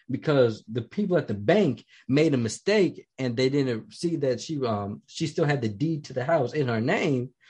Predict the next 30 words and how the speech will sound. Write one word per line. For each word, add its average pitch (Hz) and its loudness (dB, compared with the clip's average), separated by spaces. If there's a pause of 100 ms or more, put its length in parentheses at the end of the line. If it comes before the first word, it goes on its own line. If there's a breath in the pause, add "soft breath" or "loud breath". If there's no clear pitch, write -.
(220 soft breath)
So 147 4
the 131 4
kids 262 4
were 123 6
already 147 6
unlikable. 110 0
Everybody 220 2
in 147 0
the 151 2
movie 120 -2
is 107 -10
unlikable. 104 -4
Like, 101 -2 (360)
that's 190 2
one 196 4
thing 180 2
about 156 4
the 151 2
movie. 110 0 (100)
I 156 0
did 143 2
not 135 2
like 110 2
nobody 127 0
in 120 -4
the 117 -4
movie. 113 -8
Everybody 131 2
was 98 -6
stupid. 135 -4